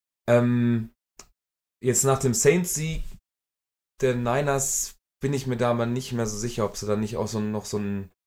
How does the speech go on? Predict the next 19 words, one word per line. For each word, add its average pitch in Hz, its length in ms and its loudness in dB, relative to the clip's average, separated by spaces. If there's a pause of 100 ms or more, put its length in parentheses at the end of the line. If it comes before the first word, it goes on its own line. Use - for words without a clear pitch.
(180)
Jahresendflow 113 960 4
kriegen, 95 380 -6
ne? 135 320 -6 (340)
Die 101 140 -6
werden 101 480 0
die 98 100 -10
Falcons - 400 0
schlagen, 120 400 0
die 104 100 -6
werden 98 200 -2
auch 90 100 -6
die - 100 -14
Rams 107 300 -2
schlagen 117 460 -2
und 92 140 -8
dann 110 160 0
nochmal 107 400 -2
so 107 80 -4
ein 104 220 -8